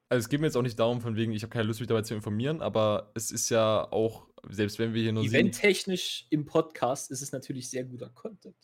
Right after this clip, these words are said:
Speaker 1: Das A und, äh, B, auch wenn wir jetzt nur unsere sieben Zuschau-, Zuhörer, Zuschauer hier haben, dann ist es ja trotzdem so, dass man irgendwie der Personengruppe dann eine Plattform bietet, die sie vielleicht selbst
Speaker 2: Ja.
Speaker 1: nicht hat.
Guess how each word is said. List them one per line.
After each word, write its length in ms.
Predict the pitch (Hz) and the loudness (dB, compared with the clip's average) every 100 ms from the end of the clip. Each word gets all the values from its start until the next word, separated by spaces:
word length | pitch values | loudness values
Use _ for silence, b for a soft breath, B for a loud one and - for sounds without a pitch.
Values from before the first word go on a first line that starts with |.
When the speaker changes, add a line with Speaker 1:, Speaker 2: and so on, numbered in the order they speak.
| _ | _
Speaker 1:
Das 300 | 113 143 - - | 2 2 2 0
A 300 | 104 120 175 | 4 6 4
und, 420 | 139 120 120 117 104 | 2 0 0 -2 0
äh, 220 | 113 110 | 2 2
B, 300 | 95 123 110 | 2 2 4
auch 120 | 113 | 4
wenn 160 | 120 131 | 2 4
wir 80 | |
jetzt 160 | 123 107 | 2 2
nur 100 | 117 | 0
unsere 260 | 117 110 110 | 0 0 0
sieben 200 | 117 110 | -2 -4
Zuschau-, 360 | 147 156 147 98 | -2 0 2 0
Zuhörer, 600 | - 151 117 110 113 110 | -4 -2 2 4 2 0
Zuschauer 400 | 135 123 107 110 | -2 0 2 2
hier 140 | 110 | 0
haben, 360 | 107 110 127 117 | 2 0 -2 -2
dann 380 | 110 107 104 | 0 0 -2
ist 140 | - 113 | -4 -4
es 40 | |
ja 80 | 113 | -2
trotzdem 300 | 131 131 123 | -2 -2 -2
so, 140 | 107 | 0
dass 160 | 117 113 | 0 0
man 100 | 107 | -4
irgendwie 280 | 110 110 110 | -4 -4 -4
der 160 | 107 | -2
Personengruppe 520 | 104 104 113 107 107 107 | -2 -2 -2 -2 -4 -2
dann 100 | 104 | -4
eine 80 | |
Plattform 380 | 101 113 - 113 | -4 -6 -4 -6
bietet, 360 | 113 101 95 - _ _ _ _ _ - | -6 -8 -10 -12 _ _ _ _ _ -8
die 60 | |
sie 120 | 101 95 | -6 -2
vielleicht 260 | 104 104 | 0 2
selbst 220 | 107 104 | 0 0
Speaker 2:
Ja. 100 | 107 | 0
Speaker 1:
nicht 240 | 123 117 - | -2 -4 -4
hat. 260 | 92 - | -6 -6